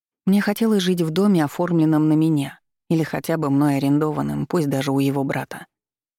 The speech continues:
В конце концов удалось достичь компромисса. Мы с Элормом поживем в доме Ричарда, но переместим мастерскую в хозяйственный домик, который Элли расширит. Мавуси помогала мне купить мебель, тогда как Нэнси с мамой занимались обустройством.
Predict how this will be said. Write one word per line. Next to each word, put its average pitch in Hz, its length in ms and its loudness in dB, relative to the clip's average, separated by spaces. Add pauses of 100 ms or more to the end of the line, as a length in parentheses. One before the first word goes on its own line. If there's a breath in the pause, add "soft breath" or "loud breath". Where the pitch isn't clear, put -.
(300)
В - 60 -20
конце 175 280 0
концов 165 420 -2
удалось 143 340 0
достичь 147 380 -4
компромисса. 139 720 -4 (720)
Мы 240 100 4
с - 140 -4
Элормом 156 480 2
поживем 151 400 0
в 151 60 0
доме 156 240 2
Ричарда, 170 500 -2
но 180 180 2
переместим 175 520 0
мастерскую 170 580 0
в 151 60 -4
хозяйственный 139 640 0
домик, 151 400 0
который 156 480 -2
Элли 147 220 0
расширит. - 680 -6 (840)
Мавуси 214 400 0
помогала 190 500 0
мне 175 180 4
купить 175 360 -2
мебель, 175 420 2
тогда 143 340 -4
как 143 220 -4
Нэнси 170 400 0
с 143 100 -10
мамой 156 280 2
занимались 143 520 0
обустройством. 143 840 -6